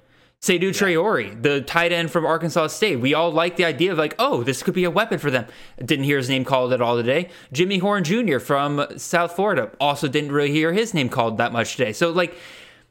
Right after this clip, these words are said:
Speaker 1: I still kinda would rather, might take the shot late on Travis Hunter because he's one of those face of the franchise dudes, and Dion will make sure those guys get some.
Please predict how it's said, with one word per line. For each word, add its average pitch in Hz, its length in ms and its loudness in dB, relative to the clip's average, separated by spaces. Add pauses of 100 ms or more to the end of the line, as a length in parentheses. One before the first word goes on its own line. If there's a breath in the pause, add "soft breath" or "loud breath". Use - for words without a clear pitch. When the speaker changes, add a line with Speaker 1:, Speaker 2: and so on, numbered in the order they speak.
(800)
Speaker 1:
I 175 240 0
still 285 420 -2
kinda 247 220 0
would 208 160 0
rather, 214 400 0 (100)
might 196 300 -2
take 240 200 -2
the 214 80 2
shot 214 380 0
late 226 200 2
on 156 160 0
Travis 190 360 -2
Hunter 190 280 -2
because 160 260 0
he's 156 220 -2
one 165 200 0
of 220 80 0
those 165 220 0
face 180 260 -2
of 160 60 -8
the 165 80 0
franchise 165 560 0
dudes, 170 340 0
and 127 140 -2
Dion 180 400 0
will 196 220 2
make 165 260 -2
sure 180 160 0
those 156 240 0
guys 160 240 0
get 185 240 -2
some. 87 260 -12